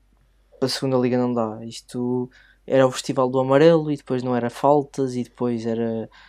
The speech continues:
leis da vantagem que eram jogadas, eh, não assinalava fora de jogo porque a equipa estava a jogar a lei da vantagem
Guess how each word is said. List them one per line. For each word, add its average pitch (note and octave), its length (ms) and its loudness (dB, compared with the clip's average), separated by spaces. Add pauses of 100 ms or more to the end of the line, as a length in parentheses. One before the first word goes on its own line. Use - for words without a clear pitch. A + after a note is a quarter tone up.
(180)
leis B2+ 160 2
da B2 100 0
vantagem B2 440 -2
que B2 100 -4
eram B2 160 -2
jogadas, A#2 880 -6 (200)
eh, - 420 -8
não C3+ 140 -2
assinalava B2 500 0
fora B2 220 -2
de A#2+ 100 -8
jogo B2 200 -4
porque - 340 -14
a A#2 140 -2
equipa A#2 300 -8
estava A2 200 -4
a A#2 40 -4
jogar A#2 200 -4
a A2+ 40 -4
lei A#2 140 -4
da A2+ 80 -4
vantagem C#3+ 720 2